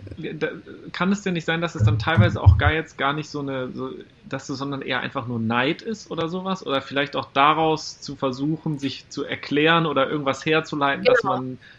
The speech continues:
Speaker 1: selber irgendwas nicht hat und dass es in erster Linie gar nicht so als Abwehr, so, so darum geht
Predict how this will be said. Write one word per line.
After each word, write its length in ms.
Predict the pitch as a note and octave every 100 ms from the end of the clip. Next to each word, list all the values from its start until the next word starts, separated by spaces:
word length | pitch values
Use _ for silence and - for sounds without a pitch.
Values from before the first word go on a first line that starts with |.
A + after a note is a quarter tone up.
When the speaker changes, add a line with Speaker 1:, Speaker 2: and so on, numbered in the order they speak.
| _
Speaker 1:
selber 420 | - D3+ E3+ D#3+
irgendwas 320 | D3+ C#3 B2+
nicht 200 | D3+ F#3
hat 160 | A3 G#3+
und 100 | D3+
dass 140 | D3
es 120 | D3+ D3
in 80 |
erster 380 | B2+ D#3+ D#3+ -
Linie 260 | D3+ D3+ D3
gar 200 | C#3 D3
nicht 160 | D#3 -
so 180 | D3+ D3
als 380 | C3+ C3+ - - - - -
Abwehr, 440 | E3 - D#3 D#3+ - G2+ G#2 -
so, 320 | B2 D3 D3 C#3+
so 140 | C#3
darum 480 | C3 C#3 D3 C#3+ C#3 C#3 C#3+ C#3+
geht 320 | C#3+ C#3+ -